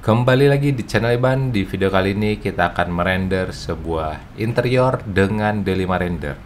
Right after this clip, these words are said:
Kemarin kita sudah bahas untuk basic-basicnya,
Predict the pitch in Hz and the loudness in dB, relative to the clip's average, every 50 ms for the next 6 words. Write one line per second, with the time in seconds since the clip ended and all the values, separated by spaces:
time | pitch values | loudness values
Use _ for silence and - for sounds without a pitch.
0 | - - - - - - - - - - - 95 95 101 110 117 120 123 120 113 | -18 -18 -18 -18 -18 -18 -18 -18 -12 -4 0 4 6 6 6 4 2 0 -2 0
1 | 123 120 117 - - 95 95 90 87 87 85 85 98 110 117 - - - - - | 0 0 -2 -2 -2 0 0 2 2 2 0 0 0 -2 -2 -2 -4 -10 -10 -12
2 | - - - - - 90 82 85 - - 80 - - 82 76 - - - - 85 | -14 -14 -16 -14 -12 -10 -10 -8 -6 -6 -6 -6 -4 -8 -8 -8 -10 -10 -6 -6
3 | 80 76 - - 85 - - 92 92 98 104 107 113 - - | -6 -4 -4 -4 -6 -4 -4 -2 0 0 0 0 -2 -4 -8